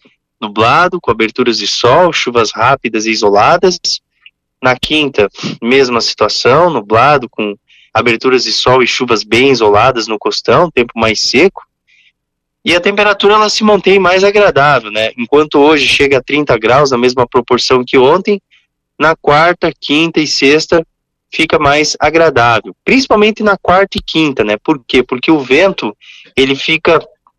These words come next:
predominante do quadrante sul a sudeste, né? É um vento um pouco mais ameno. Então a temperatura, ela segura um pouco.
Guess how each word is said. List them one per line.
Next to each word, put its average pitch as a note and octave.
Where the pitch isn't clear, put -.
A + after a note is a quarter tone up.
predominante F3+
do E3
quadrante D#3
sul D#3+
a E3
sudeste, C3+
né? B2+
É C3
um C3+
vento C#3+
um C#3
pouco D3
mais C#3+
ameno. C3
Então A#2
a A#2+
temperatura, B2
ela B2+
segura C3
um A#2
pouco. G2+